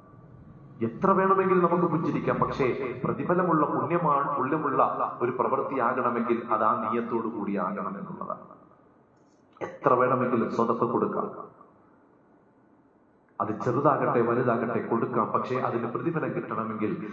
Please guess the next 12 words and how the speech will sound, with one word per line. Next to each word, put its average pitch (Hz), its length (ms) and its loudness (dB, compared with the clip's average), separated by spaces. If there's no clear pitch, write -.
ആ 107 120 4
നീയത്തോടു 113 560 -2
കൂടി 104 240 -4
നമ്മൾ 98 280 -8
ചെയ്യണം. 90 440 -8
അതാണ് 117 280 2
റസൂലുള്ള 107 460 0
നമുക്ക് 98 180 -4
അവിടെ 104 140 0
പഠിപ്പിച്ചു 92 420 -6
തരുന്നൊരു 92 320 -10
പാഠം. 87 260 -2